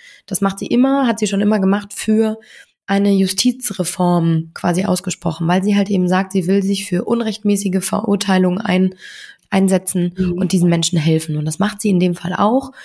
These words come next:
Speaker 1: ist dann, wie gesagt, zu denen ins Gefängnis gegangen, hat sich mit denen unterhalten und hat danach einen Artikel bei N B C geschrieben. Und darin schreibt sie eben, dass die Leute irgendwie glauben würden, äh, so wie sie anfangs auch, die Geschichte der beiden Brüder zu kennen, aber die Geschichte ist halt eben viel komplexer,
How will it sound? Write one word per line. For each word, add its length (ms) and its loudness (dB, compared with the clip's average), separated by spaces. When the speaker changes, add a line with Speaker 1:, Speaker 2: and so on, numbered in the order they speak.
Speaker 1:
ist 220 0
dann, 140 2
wie 100 4
gesagt, 480 0
zu 140 -4
denen 160 2
ins 140 -2
Gefängnis 440 0
gegangen, 380 2
hat 140 0
sich 180 -8
mit 120 -2
denen 120 0
unterhalten 560 0
und 140 0
hat 120 0
danach 440 0
einen 100 0
Artikel 360 -2
bei 120 -2
N 160 2
B 80 2
C 260 0
geschrieben. 680 0
Und 280 0
darin 240 0
schreibt 340 -2
sie 180 0
eben, 360 2
dass 120 -2
die 100 0
Leute 600 2
irgendwie 260 2
glauben 480 2
würden, 560 2
äh, 120 0
so 180 2
wie 120 4
sie 180 2
anfangs 420 -2
auch, 420 0
die 120 0
Geschichte 400 -4
der 120 0
beiden 260 0
Brüder 280 -2
zu 140 -8
kennen, 520 0
aber 240 -2
die 80 -2
Geschichte 360 -4
ist 100 -8
halt 160 0
eben 160 -2
viel 180 -2
komplexer, 680 -4